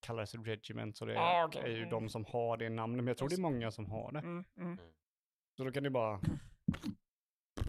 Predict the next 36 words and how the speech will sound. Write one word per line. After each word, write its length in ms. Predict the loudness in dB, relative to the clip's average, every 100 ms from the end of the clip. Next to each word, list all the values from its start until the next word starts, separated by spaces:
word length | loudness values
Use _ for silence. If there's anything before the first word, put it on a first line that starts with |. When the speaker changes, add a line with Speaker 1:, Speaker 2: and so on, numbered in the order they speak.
| -2 -6 -6 -6 -6 -10
Speaker 3:
Mm. 140 | -12 -16 _ _ _ _ _ _ -4
Speaker 1:
Och 100 | 2
det 60 | 4
är 40 |
Speaker 2:
Det 40 |
Speaker 1:
ganska 160 | 6 4
Speaker 2:
är 20 | 6
lite 140 | 6 6
Speaker 1:
tematiskt 420 | 6 4 2 2
till 160 | 0 0
Speaker 2:
maffigt. 160 | 2
Speaker 1:
Astra 320 | 0 -2 -4 -2
som 140 | 4
Speaker 2:
Ja. 60 | 6
Speaker 1:
bara 120 | 6
liksom 220 | 4 -4 -2
pungar 320 | -2 0 -2
på 260 | 0 0 0
typ 180 | -2 -2
miljontals 440 | 2 2 2 0
Speaker 2:
Ut 40 |
med 100 | 0
det. 60 | 0
Speaker 1:
soldater. 560 | 0 0 -2 -2 -2 -2
Speaker 2:
Mm, 440 | -4 -8 -12 -6
Speaker 1:
Bara 120 | -4
Speaker 2:
mm. 100 | -4 -6
Speaker 1:
offra 360 | -8 -4 -2
soldater 420 | 0 -2 -2 -4
för 80 | -6
att 80 | -6
vinna 260 | -6 -6 -4
fighten. 360 | -6 -6 -10 -10
Speaker 2:
Mm, 200 | -10 -10 -12
mm, 180 | -14 -14
mm. 160 | -16